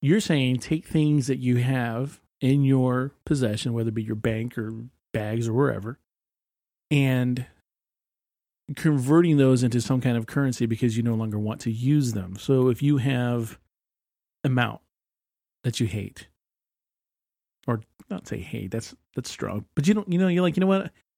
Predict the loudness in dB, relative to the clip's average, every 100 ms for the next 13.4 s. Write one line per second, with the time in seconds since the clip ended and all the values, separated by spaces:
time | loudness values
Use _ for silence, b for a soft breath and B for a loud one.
0 | _ _ _ _ _ -2 2 2 4 4
1 | 4 4 4 6 4 2 -2 -2 -2 -6
2 | -10 _ -2 2 4 4 4 4 4 6
3 | 6 4 2 2 0 -2 -2 -2 -2 -6
4 | -10 _ _ _ _ 2 2 4 4 6
5 | 6 6 2 0 0 -2 -2 -2 -4 -4
6 | -6 -4 0 0 2 2 2 2 0 0
7 | 0 -2 0 0 0 0 -2 -4 -10 -14
8 | _ _ _ _ _ _ _ 0 2 4
9 | 2 0 -2 -2 -2 -2 -2 -4 -6 -12
10 | -12 -18 _ _ _ _ _ _ _ _
11 | _ _ _ _ _ _ _ _ 2 4
12 | 4 2 2 0 0 0 2 0 2 2
13 | 2 0 -4